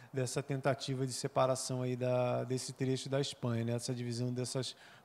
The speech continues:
províncias aí espanholas. Então, quando você vai vivendo assim, é uma coisa legal assim, de via-, viajar de, de carro é legal, de moto. De moto talvez tenha a mesma essência da bicicleta, que você viaja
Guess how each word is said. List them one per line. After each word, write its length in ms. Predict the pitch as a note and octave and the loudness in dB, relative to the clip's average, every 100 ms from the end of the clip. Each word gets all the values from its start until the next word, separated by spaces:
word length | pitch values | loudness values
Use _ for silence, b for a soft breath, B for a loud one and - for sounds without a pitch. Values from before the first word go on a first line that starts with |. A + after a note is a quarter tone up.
| - | -2
províncias 720 | C#3+ A2+ B2+ C#3 B2+ C3 A#2+ | 0 2 0 0 0 0 2
aí 200 | B2+ B2+ | 0 0
espanholas. 840 | B2+ - C#3+ B2 A2+ A2+ A2+ A2+ | -2 0 2 2 2 2 0 -2
Então, 200 | - C#3+ D3+ B B B | 0 0 0 B B B
quando 120 | C#3 | 0
você 180 | - D#3 | 2 6
vai 160 | D3 D3+ | 8 8
vivendo 440 | D3+ B2 C#3+ D3 | 6 6 8 8
assim, 320 | B2+ D3 D#3 - B B C3 | 4 2 0 -2 B B -2
é 240 | C3+ C3 C#3+ | 4 6 6
uma 200 | C#3+ C#3+ | 4 4
coisa 200 | D#3 D#3+ | 6 8
legal 280 | D3 C3 C#3+ | 8 8 8
assim, 200 | C#3 C3+ | 6 2
de 80 | B2 | 2
via-, 260 | C3+ C3 | 4 4
viajar 460 | B2+ D3 D#3+ D#3 D#3+ | 4 6 8 8 6
de, 140 | D3 C3+ C3 | 6 -6 -10
de 180 | B2+ C3 | -6 -6
carro 680 | - B2+ C#3+ D3 A#2 A#2+ A#2 - - | 2 6 8 8 6 2 0 -6 -2
é 160 | C#3 | 2
legal, 540 | C3 C3+ A#2+ C3+ C#3 B2 | 4 4 4 6 6 4
de 140 | B2 | 2
moto. 340 | B2 B2+ C#3+ - | 2 4 4 4
De 60 | |
moto 260 | D#3+ F#3 - | 6 6 6
talvez 320 | F#3+ F3+ F#3 | 6 6 4
tenha 160 | - F#3 | 4 4
a 20 | |
mesma 280 | E3+ E3+ F3+ | 6 4 4
essência 380 | E3 E3+ D#3 E3 | 4 2 2 2
da 80 | |
bicicleta, 520 | D3+ D#3 - C#3 B2+ C3 | 0 0 2 4 4 2
que 0 | |
você 220 | B2 C#3+ | 0 2
viaja 400 | C3 C3 C3+ | 6 8 8